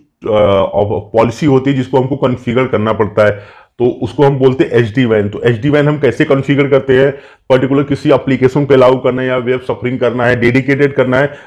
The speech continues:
और ये डाउन ना हो, पूरे नेटवर्क में सबसे फर्स्ट प्रेफरेंस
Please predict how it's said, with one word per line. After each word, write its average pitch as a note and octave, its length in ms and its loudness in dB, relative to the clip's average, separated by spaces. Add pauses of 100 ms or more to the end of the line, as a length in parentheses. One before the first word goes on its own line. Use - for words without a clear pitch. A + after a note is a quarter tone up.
और B2+ 180 4
ये C#3 60 4
डाउन B2 300 4
ना C3+ 120 0
हो, C#3 200 2 (260)
पूरे B2+ 200 -2
नेटवर्क C3+ 320 -2
में D3 80 -2
सबसे C#3+ 320 -2 (400)
फर्स्ट D3+ 180 -2
प्रेफरेंस C#3 500 0